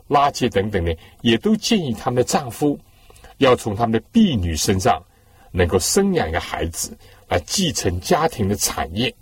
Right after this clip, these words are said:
这个在今天二十四世纪的今天来看来呢，是不容易理解的，但这是确实在当时的一个风俗习惯，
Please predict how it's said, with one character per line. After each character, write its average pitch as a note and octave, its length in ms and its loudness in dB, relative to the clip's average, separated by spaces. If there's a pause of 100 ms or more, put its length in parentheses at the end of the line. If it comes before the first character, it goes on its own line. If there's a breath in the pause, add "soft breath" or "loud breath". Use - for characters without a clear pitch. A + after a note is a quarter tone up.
(920 loud breath)
这 A3 140 2
个 F#3 60 4
在 E3+ 160 2
今 D#3 180 -8
天 D#3 160 2
二 D3+ 160 -2
十 D3+ 120 -8
四 - 200 -4
世 D#3 40 -6
纪 A#2 340 0 (540 loud breath)
的 A2 140 2
今 D#3 240 -4
天 D#3 160 2
来 A2 100 0
看 A#2+ 240 -2
来 F#2 140 -4
呢， F2+ 100 -4 (280 loud breath)
是 - 180 -4
不 C#3 160 0
容 A#2 180 0
易 G#2 120 0
理 F#2 260 2
解 G2+ 220 -2
的， - 120 -8 (760)
但 G2 280 0
这 B2+ 140 -2
是 F#2 340 -2 (380 soft breath)
确 - 260 2
实 A2 220 -4
在 G#2 140 2
当 C3 260 -2
时 A#2+ 160 -6
的 F#2 80 -4
一 F2+ 60 -4
个 F#2 100 2
风 E3 300 -2
俗 A2 160 -4
习 F2+ 180 -4
惯， - 240 -2